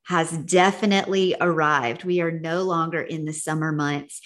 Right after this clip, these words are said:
And so many of the past episodes I've done have talked about getting back to school, getting back into the structured schedule and the swing of things, and really making sure you're setting up your space so it's working best for you.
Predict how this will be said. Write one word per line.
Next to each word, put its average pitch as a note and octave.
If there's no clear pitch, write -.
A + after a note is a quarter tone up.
And G3
so -
many G3
of E3+
the E3+
past D#3+
episodes F3+
I've D3+
done G3
have D#3+
talked F3
about D3+
getting A#3
back G#3
to G3+
school, E3+
getting F#3
back A3+
into A3+
the G#3
structured F#3+
schedule F3+
and F3
the D#3+
swing G#3+
of F3
things, E3+
and D#3+
really B3+
making G#3
sure G3+
you're F#3
setting F#3+
up F3+
your E3+
space E3+
so F3+
it's D3
working E3+
best D3+
for F3
you. A3